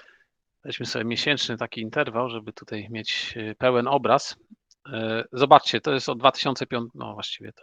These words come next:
już nawet trochę da-, ale dobrze, od dwa tysiące piątego roku. Zauważcie,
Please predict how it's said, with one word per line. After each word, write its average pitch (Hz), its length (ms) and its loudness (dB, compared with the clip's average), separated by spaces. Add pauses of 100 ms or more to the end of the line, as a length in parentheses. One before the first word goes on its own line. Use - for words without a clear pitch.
już - 300 -12
nawet 110 260 -16 (1040)
trochę 113 240 -10
da-, 120 160 -2
ale 160 140 2
dobrze, 107 260 4
od 107 80 -8
dwa 110 140 -4
tysiące - 340 -6
piątego 113 380 -4
roku. 113 320 -2 (460)
Zauważcie, 156 600 8